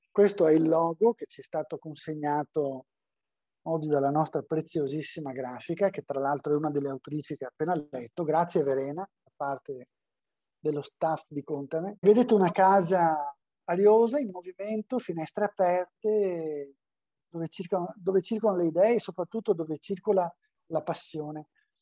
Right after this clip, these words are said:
Noi vorremmo che fosse un luogo, ovviamente sarà un luogo virtuale, dove alcune persone esperte, eh,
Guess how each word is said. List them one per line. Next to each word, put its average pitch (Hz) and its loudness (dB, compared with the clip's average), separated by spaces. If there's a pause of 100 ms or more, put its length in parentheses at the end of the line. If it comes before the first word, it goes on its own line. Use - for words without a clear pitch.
(160)
Noi 180 -4
vorremmo 180 -2
che - -6
fosse - -10
un 160 -4
luogo, 180 4
ovviamente 175 -4
sarà 170 -4
un 165 -6
luogo 170 0
virtuale, 151 -8 (420)
dove 185 2
alcune 196 0
persone 196 -6
esperte, 165 -8 (1800)
eh, 175 0